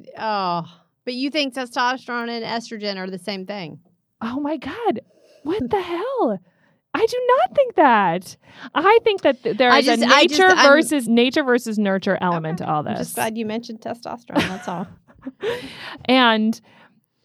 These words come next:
Speaker 2: in, in a way that happens often in what we talk about here, people think that just because they have daughters, they're not sexist. So, like, the athletic department has not handled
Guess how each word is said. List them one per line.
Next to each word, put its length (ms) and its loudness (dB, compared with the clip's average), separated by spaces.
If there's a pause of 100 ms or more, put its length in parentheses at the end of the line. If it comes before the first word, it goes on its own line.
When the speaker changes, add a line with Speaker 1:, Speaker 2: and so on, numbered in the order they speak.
Speaker 2:
in, 220 2 (100)
in 140 8
a 80 6
way 340 4
that 140 6
happens 420 2
often 340 2
in 80 4
what 120 2
we 100 0
talk 320 0
about 260 -2
here, 380 -4 (840)
people 300 2
think 220 0
that 140 0
just 200 -4
because 260 -4
they 120 0
have 220 -6
daughters, 480 -4
they're 140 -10
not 260 -10
sexist. 640 -16
So, 160 -2
like, 280 -2
the 280 0
athletic 360 -4
department 420 -2
has 160 -2
not 320 -4
handled 560 -6